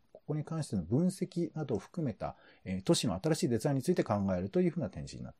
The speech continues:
ています。はい。そちらもチェックしてみてください。はい。ということで、種ラジの種助でした。えー、こぼれたものなどは、えー、公式サイトに、えー、リンク情報など入っておりますので、チェックしてみてください。あと、あの、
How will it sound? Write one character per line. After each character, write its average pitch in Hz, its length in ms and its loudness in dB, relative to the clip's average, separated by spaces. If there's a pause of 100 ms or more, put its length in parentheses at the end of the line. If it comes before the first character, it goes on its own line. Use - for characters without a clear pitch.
て - 80 -16
い - 100 -16 (100)
ま - 120 -20
す。 - 220 -16 (140)
は - 140 -16
い。 - 140 -16 (100)
そ - 120 -20
ち - 60 -10
ら 131 60 0
も 139 60 2
チ - 120 -8
ェ - 20 -8
ッ - 60 -14
ク - 100 -14
し - 100 -12
て - 80 -14
み - 60 -14
て - 140 -20
く - 140 -20
だ - 100 -20
さ - 220 -18
い。 - 40 -20 (1400)
は 226 100 8
い。 202 140 4 (120)
と 196 120 4
い 185 80 6
う 175 40 4
こ 175 120 0
と 175 100 -2
で、 185 140 6
種 156 320 -2
ラ 156 100 4
ジ 143 100 2
の 151 120 0
種 151 260 0
助 - 240 -6
で 95 140 -2
し - 160 -8
た。 82 320 -4
え 90 360 -6
ー、 - 60 -14
こ - 120 -6
ぼ 185 120 4
れ 220 140 4
た 208 160 0
も 196 160 4
の 196 140 2
な 190 140 4
ど 170 200 0
は、 170 320 8
え 113 80 -6
ー、 110 60 -4
公 151 180 4
式 - 180 -2
サ 160 160 0
イ 151 60 2
ト 127 160 -2
に、 135 320 2
え 95 320 -2
ー、 - 20 -6
リ 113 80 4
ン 113 80 2
ク 117 100 2
情 110 140 4
報 113 100 0
な 110 100 0
ど - 80 -6
入 117 140 2
っ - 40 -2
て 101 100 -6
お 95 60 0
り 110 80 0
ま 147 100 0
す - 80 -2
の 107 80 0
で、 - 40 -14
チ 104 80 -4
ェ - 20 0
ッ 95 40 -6
ク 87 100 -6
し - 80 -8
て 85 100 -8
み 80 80 -6
て - 120 -14
く - 120 -14
だ 64 100 -12
さ 73 180 -6
い。 67 80 -10 (100)
あ 117 80 -4
と、 147 100 -2
あ - 20 2
の、 107 220 0